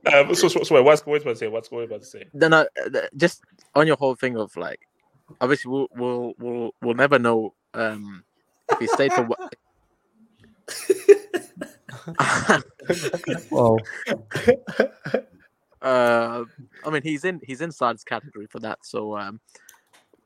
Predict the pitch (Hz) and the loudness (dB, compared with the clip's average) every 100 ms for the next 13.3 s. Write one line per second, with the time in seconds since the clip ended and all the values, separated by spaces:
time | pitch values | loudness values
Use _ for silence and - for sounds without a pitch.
0 | - 135 131 _ _ _ _ _ _ _ | 0 2 2 _ _ _ _ _ _ _
1 | _ _ _ _ _ _ 139 160 - _ | _ _ _ _ _ _ 2 4 2 _
2 | _ _ _ 139 - _ _ _ _ _ | _ _ _ -6 -6 _ _ _ _ _
3 | - 139 196 233 180 127 110 - 214 185 | -12 -4 0 2 4 2 0 -2 0 2
4 | 127 101 - - 131 135 123 110 120 120 | 2 0 -2 2 2 2 -4 -2 -2 -2
5 | 110 117 110 - 113 107 90 85 92 - | -4 -4 -6 -6 -10 -10 -12 -14 -18 -18
6 | - - - - 110 101 120 156 - 110 | -14 -10 -8 -2 0 2 0 -4 -6 0
7 | 123 151 214 - 151 123 120 117 - 80 | 4 4 2 0 0 2 -2 -4 -8 -10
8 | - 117 123 - - 135 208 175 131 127 | -8 -8 -4 -4 -4 0 2 2 -4 -2
9 | 120 113 113 127 180 98 110 - 117 113 | -4 -2 -6 -8 -8 -8 -10 -10 -10 -8
10 | - 110 107 95 101 110 110 104 107 92 | -2 -2 -2 -12 -18 -18 -10 -10 -10 -14
11 | - 95 _ - 107 - _ _ _ _ | -14 -16 _ -4 -4 -4 _ _ _ _
12 | _ _ _ - _ _ _ 127 113 156 | _ _ _ -20 _ _ _ -4 2 2
13 | 160 123 107 | 6 4 2